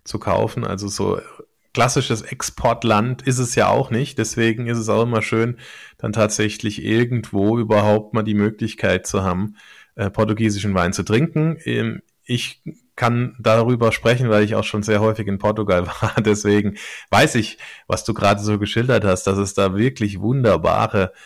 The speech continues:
äh, Weine gibt und, äh, jede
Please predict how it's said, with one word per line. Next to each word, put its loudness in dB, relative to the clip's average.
äh, 2
Weine 2
gibt -2
und, -2
äh, 0
jede 2